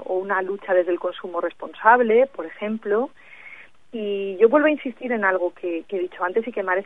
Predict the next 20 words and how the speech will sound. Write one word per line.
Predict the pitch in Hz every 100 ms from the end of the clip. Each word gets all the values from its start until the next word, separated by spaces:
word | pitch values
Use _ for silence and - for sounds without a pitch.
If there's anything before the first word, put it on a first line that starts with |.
| -
y | 202
me | 185
parece | 185 190 247
muy | 233 180
importante, | 170 160 - 190 185
que | 175
es | 202
lo | 254
del | 233
estilo | 180 - 220 214 208
de, | 175 160 151 - 175
de | 170
vida. | 185 165 156
O | 175
sea, | -
entender | 185 185 202 208 294
de | 269
una | 247
manera | 226 214 214 214
diferente | 185 - 185 190 196 240